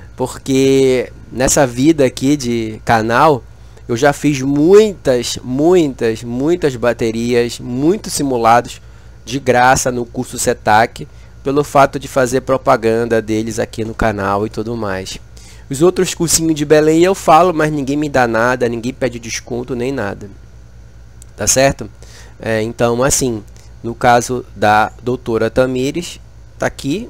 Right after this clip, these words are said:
o, o, todo o,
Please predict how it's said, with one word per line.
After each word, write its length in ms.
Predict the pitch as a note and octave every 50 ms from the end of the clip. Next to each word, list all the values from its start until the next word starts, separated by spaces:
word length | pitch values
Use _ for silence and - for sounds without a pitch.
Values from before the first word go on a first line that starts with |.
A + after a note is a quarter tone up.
| - -
o, 60 | C3
o, 840 | B2+ A#2+ A#2 A#2+ A#2 G#2+ B2 A#2+ A#2+ A#2+ A#2+ A#2 A#2 A2+ A2 G#2+ - - - - - - - - - - -
todo 320 | - C#3+ D3 E3+ E3+ F3 E3
o, 640 | D#3 C#3 C3+ C3+ B2+ B2 B2 A#2+ A#2+ A#2 A#2 A2+